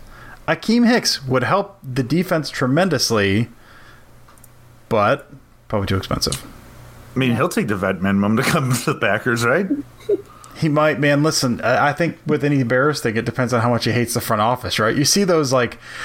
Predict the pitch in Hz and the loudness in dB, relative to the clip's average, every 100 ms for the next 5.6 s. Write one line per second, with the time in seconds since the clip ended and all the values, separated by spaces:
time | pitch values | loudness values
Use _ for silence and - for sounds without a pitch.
0 | - 135 151 139 - 143 139 139 123 131 | -4 -2 0 -2 0 0 2 2 2 2
1 | 135 131 123 117 104 123 123 127 123 117 | 2 2 0 0 0 2 2 2 2 2
2 | 104 - 127 104 - 127 123 127 - 123 | 0 -2 -4 -2 0 0 2 0 0 0
3 | 127 120 110 120 123 117 113 - 117 101 | 2 0 0 0 2 0 0 0 0 0
4 | 107 104 107 104 - 101 104 123 139 135 | 2 2 2 0 0 0 0 -2 0 2
5 | 139 135 - 233 190 | 0 -2 -6 -2 -2